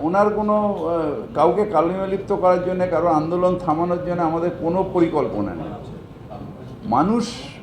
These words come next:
যারা আসছেন, তাদের যাতে একটু সাহায্য করা যায়, সেই জন্য একটা উদ্যোগ নিয়েছিলাম। যখন ওনারা বলেছেন, "না, আমরাই করব",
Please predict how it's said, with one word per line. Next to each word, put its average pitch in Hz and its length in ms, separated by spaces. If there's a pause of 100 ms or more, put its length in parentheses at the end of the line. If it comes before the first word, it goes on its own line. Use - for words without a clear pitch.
(600)
যারা 139 260
আসছেন, 202 500
তাদের 175 400
যাতে 196 200
একটু 170 200
সাহায্য 139 560
করা 127 220
যায়, 185 200
সেই 143 220
জন্য 170 200
একটা 170 120
উদ্যোগ 131 340
নিয়েছিলাম। 107 460 (720)
যখন 143 240
ওনারা 175 320
বলেছেন, 180 380
"না, 165 180
আমরাই 165 300
করব", 180 360